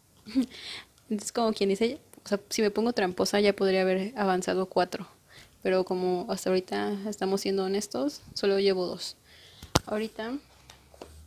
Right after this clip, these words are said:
ahorita planeo leer este de Shakespeare. Según yo va a ser súper rápido porque es teatro y, pues, siempre es muy entretenido estar haciendo las voces. Como de, siempre que leo teatro me, me imagino a mí misma como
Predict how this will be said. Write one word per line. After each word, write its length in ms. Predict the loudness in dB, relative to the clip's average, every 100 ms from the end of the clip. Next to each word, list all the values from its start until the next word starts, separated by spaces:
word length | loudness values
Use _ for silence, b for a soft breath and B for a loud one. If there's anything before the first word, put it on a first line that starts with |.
| -20 -20 -8 -8 -8 -12 -2
ahorita 360 | 0 0 -2
planeo 540 | -4 -2 0 0 0 -4 -10 -20 _ _ -20 -20 _ _ -10
leer 540 | -2 0 0 -2 -8 -18 _ _ _ _ _ _ -16
este 300 | -10 -4 -4 -6 _ _ -14
de 340 | -4 -2 -4 -4 -2 -2 -2
Shakespeare. 440 | -6 -4 0 0
Según 260 | 2 2 2
yo 100 | 2
va 60 |
a 40 | 2
ser 140 | 0
súper 300 | -2 -4 -4
rápido 260 | -2 -2 -2
porque 400 | -4 -4 -4 -4
es 80 |
teatro 420 | -2 -2 0 0 0
y, 340 | 0 0 -6 -12 _ b b b b -8
pues, 120 | -2
siempre 140 | -2
es 60 | 0
muy 100 | 0
entretenido 440 | 0 0 2 2
estar 200 | 2 0
haciendo 240 | 0 0 0
las 220 | 0 -2
voces. 480 | -4 -4 -6 -8 -8
Como 300 | -4 -2 0
de, 240 | 0 0 0
siempre 240 | 0 2
que 200 | 2 2
leo 180 | 4 2
teatro 320 | 0 0 0
me, 180 | 0 -2
me 200 | -2 0
imagino 320 | 0 0 0
a 40 | -2
mí 100 | -2
misma 260 | -4 -6
como 320 | -4 -4 -4